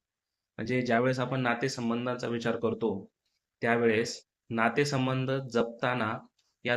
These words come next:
दोन गोष्टींचा फरक आपल्याला माहीत असणं फार महत्त्वाचं आहे. सगळ्यात अगोदर तर आपल्याला हे माहीतच नाहीये की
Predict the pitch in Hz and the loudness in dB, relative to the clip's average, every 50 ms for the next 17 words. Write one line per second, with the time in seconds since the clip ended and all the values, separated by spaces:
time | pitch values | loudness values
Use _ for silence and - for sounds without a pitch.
0 | 117 117 107 135 143 156 156 156 135 135 139 135 - - - - 147 143 143 147 | 0 0 0 2 4 4 4 2 2 2 2 2 0 -4 -6 -4 -2 0 0 0
1 | 143 151 147 147 147 - 156 151 156 156 143 131 131 131 127 127 131 135 - - | 0 -2 -2 -4 0 0 2 4 4 4 2 0 0 0 2 2 0 0 -2 -6
2 | 123 113 117 117 113 117 117 - 123 123 127 143 - - _ _ - 120 113 113 | -6 -4 -4 -2 -2 -2 -2 -2 -6 -6 -6 -8 -10 -14 _ _ -2 0 0 2
3 | 101 107 104 101 107 107 107 98 98 98 95 95 - _ _ _ _ _ _ _ | 0 -2 -2 -2 -2 -2 -2 -4 -4 -6 -8 -12 -14 _ _ _ _ _ _ _
4 | _ _ _ - - 135 135 151 151 147 143 143 147 151 151 151 151 147 143 131 | _ _ _ -4 0 4 4 6 6 6 4 4 4 4 4 2 4 4 4 4
5 | 135 139 139 139 139 139 143 139 135 120 120 117 143 147 143 143 139 131 127 127 | 4 2 2 0 2 2 0 0 0 0 -2 0 0 -2 -2 -2 -2 -2 0 -2
6 | 123 123 123 131 139 170 175 | -2 -4 -4 -6 -6 -6 -6